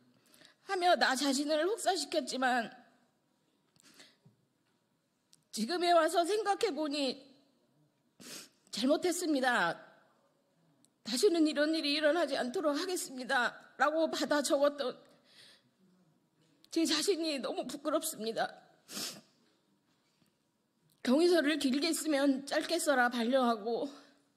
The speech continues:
짧게 쓰면 길게 써라 반려했으며, 사실대로 쓰면 반성의 기미가 안 보인다고 반려시켰습니다.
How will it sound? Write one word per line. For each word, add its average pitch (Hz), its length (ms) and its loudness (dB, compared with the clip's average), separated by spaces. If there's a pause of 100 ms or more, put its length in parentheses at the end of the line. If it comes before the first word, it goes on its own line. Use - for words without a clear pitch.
(240)
짧게 349 340 0
쓰면 294 420 0
길게 285 320 0
써라 277 280 0
반려했으며, 240 920 -2 (1800)
사실대로 339 500 2
쓰면 320 380 2
반성의 294 800 2
기미가 285 380 2
안 240 160 2
보인다고 262 500 2
반려시켰습니다. 233 1080 -4